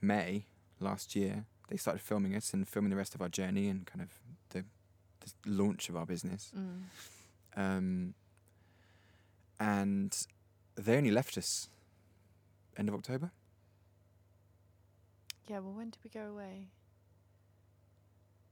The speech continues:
Speaker 1: October.
Speaker 2: Yeah.
Speaker 1: Yeah. So that whole summer,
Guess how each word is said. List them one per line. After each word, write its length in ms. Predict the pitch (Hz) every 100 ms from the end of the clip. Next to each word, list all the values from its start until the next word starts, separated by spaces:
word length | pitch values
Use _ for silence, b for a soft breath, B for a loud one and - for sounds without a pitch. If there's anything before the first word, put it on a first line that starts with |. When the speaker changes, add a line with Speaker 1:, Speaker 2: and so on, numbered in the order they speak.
| _ -
Speaker 1:
October. 400 | - - 170 131 - -
Speaker 2:
Yeah. 160 | 220 214 190 - _ -
Speaker 1:
Yeah. 100 | 185 196 - _ _ _ _ B B B B
So 220 | - 107
that 140 | 107 -
whole 440 | - 139 135 123
summer, 500 | - 127 107 92